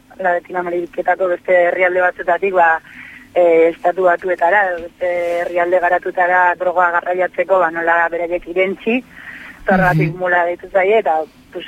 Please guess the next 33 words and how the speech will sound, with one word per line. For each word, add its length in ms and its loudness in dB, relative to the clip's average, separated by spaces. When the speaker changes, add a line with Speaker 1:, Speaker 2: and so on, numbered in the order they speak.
Speaker 1:
beste 360 -2
herrialdetara 560 0
jotzen 320 -8
duten, 280 -6
ez? 140 -4
Ba, 140 2
horre 160 2
dakarren 380 -2
arrisku 360 -6
guztiekin, 560 -4
ba, 360 2
droga 280 0
hori 160 -2
beraien 280 0
gorputz 320 0
barruan 360 0
lertzarena, 640 0
hiltzarena, 800 -4
edo 100 0
tarratatu 500 -2
ezkero 300 -4
ere, 300 0
ba, 140 -2
kartzel 400 -6
zigorra 400 -4
jasatearena, 640 -4
ez? 160 -12
Ba, 100 0
Speaker 2:
Hmm. 280 -2
Speaker 1:
ba, 520 0
uste 260 -2
dut, 160 2
ez? 120 0